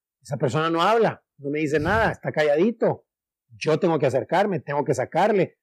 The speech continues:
A lo mejor si me le acerco uno a uno, me dice un montón de cosas. No sé, o sea, todos tenemos potencial. El líder debe despertar y sacar el potencial. Porque a veces,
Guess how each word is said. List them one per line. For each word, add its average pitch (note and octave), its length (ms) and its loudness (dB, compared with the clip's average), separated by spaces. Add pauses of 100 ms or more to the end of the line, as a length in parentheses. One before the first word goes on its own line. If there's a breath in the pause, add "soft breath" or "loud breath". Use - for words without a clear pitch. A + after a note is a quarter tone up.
A C#3+ 80 -2
lo D3+ 120 2
mejor D3 220 0
si E3+ 100 0
me F3 100 2
le D#3 60 4
acerco F3 320 2
uno F3+ 260 2
a D#3 100 4
uno, A3+ 240 2
me D#3+ 120 2
dice D3+ 200 0
un F#3 60 0
montón E3+ 260 -4
de D#3+ 100 -4
cosas. G3 480 -2 (500)
No B2+ 140 -6
sé, D#3+ 460 -4
o - 40 -10
sea, D3+ 360 0
todos A#3+ 420 2
tenemos F#3 440 0
potencial. D#3+ 680 0 (1040)
El B2 160 -6
líder D3+ 280 2
debe D3+ 220 0
despertar C#3+ 720 -2 (320)
y D#3+ 100 0
sacar E3+ 340 0
el D3 100 2
potencial. G#2+ 580 -4 (320)
Porque E3+ 280 2
a D3+ 40 4
veces, F#3 600 2